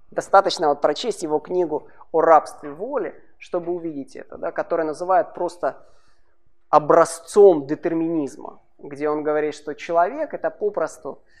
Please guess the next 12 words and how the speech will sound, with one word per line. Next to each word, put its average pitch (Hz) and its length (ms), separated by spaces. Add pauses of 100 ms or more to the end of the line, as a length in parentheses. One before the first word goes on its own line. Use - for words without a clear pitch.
(280)
э, 71 560 (680)
животное, 165 720
на 139 120
котором 147 540
сидит 160 680 (140)
либо 190 340
Бог, 160 380
либо 160 300
дьяволы, 139 560
которые 139 380
управляют 135 680
им. 50 180